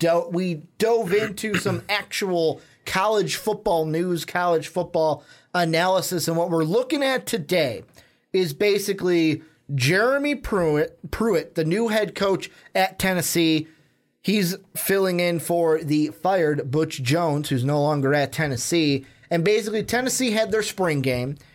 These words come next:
And although some of the players look good, some of the players did not. And Coach Pruitt had some interesting things to say after this game that, personally, I love it. Absolutely love it. Here's some of the stuff that he had to say. First off, when talking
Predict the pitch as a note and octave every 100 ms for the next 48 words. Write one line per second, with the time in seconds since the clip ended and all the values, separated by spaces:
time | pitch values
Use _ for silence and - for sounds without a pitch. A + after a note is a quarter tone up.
0 | _ _ F#3 F3+ F3 E3+ E3 F3+ G3+ B3+
1 | B3+ B3+ A#3+ A#3 A3 G3+ F3+ F3 D#3 D3+
2 | D#3 E3 D#3 D3 E3 D#3 C#3+ E3 E3+ G3
3 | F3 D3+ E3 - _ _ - F#3 F#3 F3+
4 | F3 D3+ - _ _ _ _ _ _ -
5 | - E4+ - - D#4+ D#4 A#3+ - F3+ B3
6 | C4 - B3 G3+ G#3 G#3 E3 D#3+ - G3+
7 | E3 - F#3+ F#3 F#3+ F3 E3+ C#3+ B2 F3+
8 | F3 D#3+ - - - C#4 D#4+ B3 F#3 D#3+
9 | D#3 G#3+ C#4+ C#4 - _ - A#2+ C3 D3+
10 | D3+ B2 - _ _ _ A#3 B3+ B3 -
11 | C4 A3+ A#3 G#3+ G#3+ F#3+ F#3 F3+ F3 -
12 | _ G#3+ A#3 A#3 A3+ G3 - G3 F#3 F#3
13 | E3 D#3+ E3 D3+ - D3+ A#2+ G#3 A#3 A#3
14 | A3+ G3+ G3 F#3 F3+ G3 F#3+ F#3+ E3+